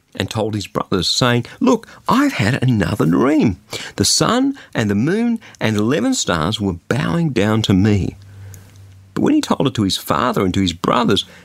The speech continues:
his father rebuked him and said, "What kind of dream is this that you've had? Shall we indeed come, I and your mother and your brothers,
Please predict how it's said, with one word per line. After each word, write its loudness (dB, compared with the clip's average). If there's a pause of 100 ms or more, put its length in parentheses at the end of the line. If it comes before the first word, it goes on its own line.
(220)
his 0
father 0
rebuked 0
him 2
and 2
said, 0
"What 0
kind 2
of 4
dream 6
is 2
this 2
that -6
you've -2
had? -6 (240)
Shall 0
we 4
indeed 0
come, -4
I 0
and 0
your 0
mother 2
and 2
your 2
brothers, 0